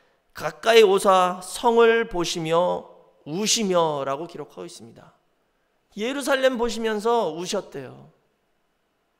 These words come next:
가라사대 "너도 오늘날 평화에 관한 일을 알았다면 좋을 뻔하였거니와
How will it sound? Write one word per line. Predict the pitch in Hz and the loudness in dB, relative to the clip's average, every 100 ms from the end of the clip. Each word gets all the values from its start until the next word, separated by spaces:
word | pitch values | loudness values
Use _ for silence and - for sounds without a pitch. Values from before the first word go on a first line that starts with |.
| _ _ _ _ _ | _ _ _ _ _
가라사대 | - 202 196 185 190 | 0 0 0 0 0
"너도 | 180 208 226 | 2 6 8
오늘날 | 208 226 226 226 220 | 8 8 8 4 4
평화에 | - 247 262 262 | 0 2 4 4
관한 | 240 247 240 | 4 2 2
일을 | 233 240 | 4 4
알았다면 | - 196 214 214 220 233 | 4 0 0 0 0 0
좋을 | 226 185 247 247 | -2 0 0 0
뻔하였거니와 | 247 247 240 233 175 156 175 147 | 0 0 0 -2 -4 -2 -4 -6